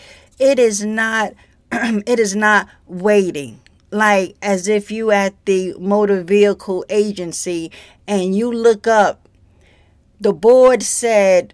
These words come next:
number twenty. No, number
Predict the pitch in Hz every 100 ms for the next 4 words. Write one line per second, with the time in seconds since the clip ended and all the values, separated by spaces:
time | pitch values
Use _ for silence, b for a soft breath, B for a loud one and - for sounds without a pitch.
0 | - 190 220 226 220 208 214 196 196 160
1 | - _ _ _ - _ - - 254 233
2 | 220 180 139 139 _ _ _ _ 208 196
3 | 135 - - 190 214 226 226 220 220 202